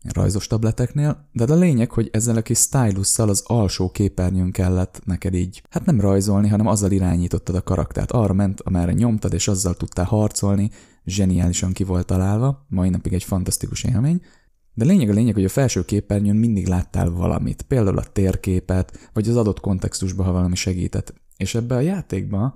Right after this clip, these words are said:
a Phantom Hourglass-be fantasztikus gimmick megoldások voltak. Aki nem szeretné, hogy leszpoilerezzek ilyen érdekes dolgokat, az harminc másodpercre fogja be a fülét.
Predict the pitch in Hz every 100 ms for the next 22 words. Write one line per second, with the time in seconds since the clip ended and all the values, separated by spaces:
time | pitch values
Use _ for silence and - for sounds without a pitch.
0 | - - - 135 139 98 98 98 98 107
1 | 113 - - 165 151 101 - 98 - 101
2 | - - 107 95 110 95 - 90 90 87
3 | 98 92 - - - - - - - _
4 | _ _ - 104 117 131 - 101 104 101
5 | 98 98 95 - 95 95 95 92 98 95
6 | 101 95 95 98 98 95 95 98 95 98
7 | 98 - 101 95 92 - 92 90 107 -
8 | 98 - - 95 92 95 101 101 110 151
9 | -